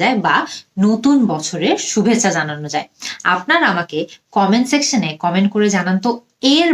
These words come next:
বাইরে আর কোন কোন উপায়ে নিউ ইয়ার উইশ করা যায়? কারণ আরো অনেকগুলো বাক্য দিয়ে কিন্তু আপনারা চাইলে নতুন বছরের শুভেচ্ছা জানাতে পারবেন ইংরেজিতে যে কোনোভাবে। So আপনারা কমেন্টে আমাকে এরকম বিভিন্ন যে যে বাক্যগুলো আছে, যে বাক্যগুলো ব্যবহার করে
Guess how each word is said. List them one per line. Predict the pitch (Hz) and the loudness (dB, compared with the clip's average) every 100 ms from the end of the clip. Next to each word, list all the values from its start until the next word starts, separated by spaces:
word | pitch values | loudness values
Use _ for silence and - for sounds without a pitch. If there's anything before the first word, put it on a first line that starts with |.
| 196 | 2
বাইরে | 170 156 143 165 | 0 -2 -6 -6
আর | 175 - - | -6 -8 -4
কোন | 311 320 311 | -2 0 0
কোন | 339 247 | 2 2
উপায়ে | 202 175 180 180 | 2 0 2 2
নিউ | 190 | 4
ইয়ার | 190 185 | 2 0
উইশ | 185 - | -2 -2
করা | 185 | -2
যায়? | 202 214 | 0 0
কারণ | 208 226 | 0 2
আরো | 285 294 294 | 0 -2 -2
অনেকগুলো | 349 381 277 254 220 | 0 2 2 2 2
বাক্য | 180 - 175 | 0 -2 -4
দিয়ে | 170 160 | -2 -2
কিন্তু | 165 156 175 | -4 -2 -2
আপনারা | 165 165 165 | -2 -6 -4
চাইলে | 147 156 330 - - - 185 | -6 -2 -4 -4 -14 -2 0
নতুন | 185 196 175 | 2 2 2
বছরের | 165 190 190 | 0 0 0
শুভেচ্ছা | - 165 170 170 | -2 -4 -2 -2
জানাতে | 160 156 156 | -2 -4 -6
পারবেন | 151 156 202 | -4 -2 2
ইংরেজিতে | 208 220 165 165 254 - - _ 165 | 4 4 0 -2 -4 -6 -14 _ -2
যে | 202 202 | 0 2
কোনোভাবে। | 175 160 151 156 - - - | 0 -2 -6 -10 -14 -8 -2
So | 190 | 0
আপনারা | 208 233 240 | 0 0 2
কমেন্টে | 208 220 240 277 | 2 2 0 0
আমাকে | 269 233 180 180 | 0 -2 0 0
এরকম | 180 196 180 - | 0 0 0 0
বিভিন্ন | 180 202 226 196 | 2 2 4 2
যে | 185 | 2
যে | 185 165 | 2 0
বাক্যগুলো | 165 202 190 196 165 | 0 0 2 2 0
আছে, | - 165 151 | -2 -4 -2
যে | 147 | 0
বাক্যগুলো | 156 151 208 226 226 | -2 0 2 2 2
ব্যবহার | 220 233 233 | 2 2 0
করে | 160 | -2